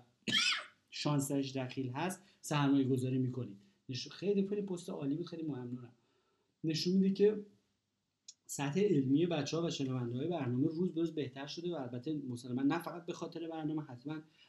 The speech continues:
از منابع دیگر هم ت-، تحصیل علم کردن و از منبع با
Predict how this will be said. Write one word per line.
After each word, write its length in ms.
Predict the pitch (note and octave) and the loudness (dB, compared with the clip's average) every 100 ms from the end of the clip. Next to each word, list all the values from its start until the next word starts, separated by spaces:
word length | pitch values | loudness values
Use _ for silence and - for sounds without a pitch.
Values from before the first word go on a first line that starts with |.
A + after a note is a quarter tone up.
| - | -8
از 180 | C3+ A#2+ | -4 0
منابع 360 | B2 B2 B2+ | 0 0 -2
دیگر 340 | C3+ B2+ C3+ C#3+ | -2 -2 0 0
هم 360 | D3 D#3+ D#3+ - | -2 -2 -6 -8
ت-، 460 | D3 C#3 C#3 C3 | -8 -6 -6 -6
تحصیل 400 | - A#2 A#2+ C3+ | -8 -10 -6 -6
علم 240 | C3 D3 E3 | -4 -4 -6
کردن 400 | E3 E3+ E3 C3+ | -4 -2 0 0
و 40 | C#3+ E3+ A3 A#3+ A#3+ - _ - | -2 0 0 0 -2 -6 _ -8
از 180 | A#2+ A#2+ | -4 -2
منبع 340 | A#2 A#2 E3 | -4 -4 -4
با 260 | D#3+ C3+ | -4 -4